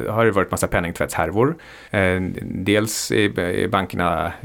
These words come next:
sena med teknisk utveckling, så man har hela tiden tänkt att, men, fintechsektorn kommer äta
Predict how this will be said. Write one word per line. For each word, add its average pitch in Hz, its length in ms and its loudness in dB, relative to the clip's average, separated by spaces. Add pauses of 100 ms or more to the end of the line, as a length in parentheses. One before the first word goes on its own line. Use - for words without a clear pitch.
(100)
sena 95 640 0
med 92 260 2
teknisk - 380 -4
utveckling, 92 540 -2
så - 100 -4
man 87 160 -2
har 95 220 0
hela 95 260 0
tiden 92 260 -2
tänkt 87 260 -2
att, 90 120 -4
men, 90 140 -2
fintechsektorn - 960 -2
kommer 95 360 -2
äta 104 440 -2